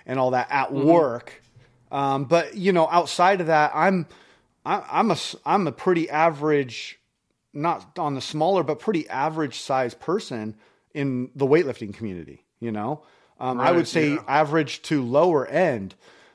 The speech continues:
Speaker 1: And, um, I'm okay with that. I'm not, I'm not, like, insecure
Speaker 2: Mm-hmm.
Speaker 1: about it, but, like,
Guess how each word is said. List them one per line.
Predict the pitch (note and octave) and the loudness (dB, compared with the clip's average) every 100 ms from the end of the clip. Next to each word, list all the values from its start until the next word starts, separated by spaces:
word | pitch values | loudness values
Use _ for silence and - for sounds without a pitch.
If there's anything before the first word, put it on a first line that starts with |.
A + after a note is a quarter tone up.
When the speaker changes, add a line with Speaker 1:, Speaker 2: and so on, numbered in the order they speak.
| _ _ - | _ _ -8
Speaker 1:
And, | D#3 D3+ D3 C#3+ B2 | -4 -2 -2 -4 -2
um, | D3+ C#3 C3+ A#2+ A2 _ _ - | 0 2 0 -4 -10 _ _ -2
I'm | A3+ F#3 | 2 2
okay | - A#2+ | 2 -2
with | G2+ | -2
that. | F#2+ B2+ - | -4 -6 -6
I'm | D3 C#3+ | -10 -6
not, | A#2 | -6
I'm | A2+ | -6
not, | C3+ A#2 | -4 -2
like, | A2+ A#2 | -4 -6
insecure | A2 E3 D3 | -12 -6 0
Speaker 2:
Mm-hmm. | C#3+ | 2
Speaker 1:
about | C3 A#2+ | 2 -2
it, | A#2+ A2+ | -4 0
but, | E3 | 0
like, | D#3+ D#3 D3 | 4 4 4